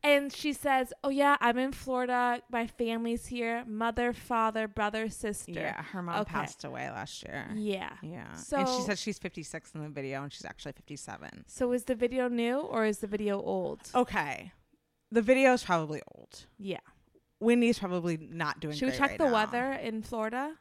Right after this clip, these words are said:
Speaker 2: The weather in Florida is seventy degrees and sunny.
Speaker 1: Okay.
Speaker 2: Okay. We're n-, I don't know if we can go that deep.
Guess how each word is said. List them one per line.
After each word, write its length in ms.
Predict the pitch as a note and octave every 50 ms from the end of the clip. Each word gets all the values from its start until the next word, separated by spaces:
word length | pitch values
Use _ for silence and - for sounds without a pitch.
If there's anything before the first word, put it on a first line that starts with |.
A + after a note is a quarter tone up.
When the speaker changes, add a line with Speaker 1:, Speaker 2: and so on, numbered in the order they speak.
| _ -
Speaker 2:
The 200 | - F3+ G3 G#3+ G#3+
weather 280 | A3+ A#3+ A#3+ B3 C4
in 80 | C#4 C#4
Florida 360 | - - A3 G#3 G3+ G3+ G3 F#3+
is 80 | F3+
seventy 320 | - - F#3+ F3 F#3 F3+ F3+
degrees 320 | F3+ E3 E3 E3 D#3+ -
and 160 | D3 D3+ C#3
sunny. 480 | - - C#3 A#2+ G2+ F2+ F2 F#2+ F#2 - F#3+
Speaker 1:
Okay. 440 | E3 - G3 G3+ F#3 - - F3+
Speaker 2:
Okay. 320 | F3 D#3+ E3 E3 E3 E3 E3
We're 140 | D#3+ E3 F3+
n-, 120 | F#3 F3+ -
I 120 | - F#3 F#3
don't 180 | F#3+ F#3+ F#3+
know 100 | F3+ F3 E3+
if 40 | D#3
we 140 | E3 D#3 D#3
can 200 | - - E3+ D#3+
go 180 | D#3 D3 D3 C#3
that 260 | C#3 A#2 - - -
deep. 240 | - - - -